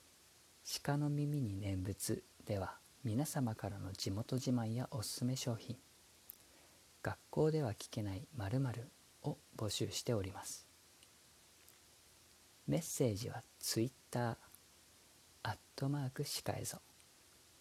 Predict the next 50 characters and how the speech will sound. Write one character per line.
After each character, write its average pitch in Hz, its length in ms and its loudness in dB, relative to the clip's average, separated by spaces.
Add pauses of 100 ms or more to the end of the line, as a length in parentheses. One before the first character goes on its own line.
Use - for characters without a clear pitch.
(800)
ア - 60 -6
ッ 107 60 -2 (100)
ト 117 140 2
マ 113 100 4
ー - 60 0
ク - 200 -10 (880)
エ 104 120 -4
ス - 260 -2 (140)
ア 135 100 0
イ 113 160 0 (300)
ケ 113 400 2 (200)
ー 123 60 -2
エ 101 240 -4 (400)
ー - 20 -2
イ 131 320 4
ー 185 60 -10
ゼ - 140 0
ッ 131 80 0 (180)
ト - 220 -6
オ 113 160 6
ー 104 100 -6 (720)
ま 117 140 6
で - 180 -2 (680)
ラ 104 160 2
ジ 123 120 4
オ 151 140 4
ネ 165 140 2
ー 156 40 2
ム 151 100 0
と 143 120 -2
と - 120 -4
も 123 120 2
に 143 240 0
お 104 160 0
送 117 160 0
り 117 80 2
く 113 100 -2
だ 107 80 0
さ - 160 0
い。 - 100 -8 (3000)
来 117 180 4
週 170 240 2
の 160 120 2
ト 147 180 -4
ー 143 40 -4
ク - 120 -14
テ 127 140 2
ー 113 40 2
マ 98 140 0
は、 101 160 -4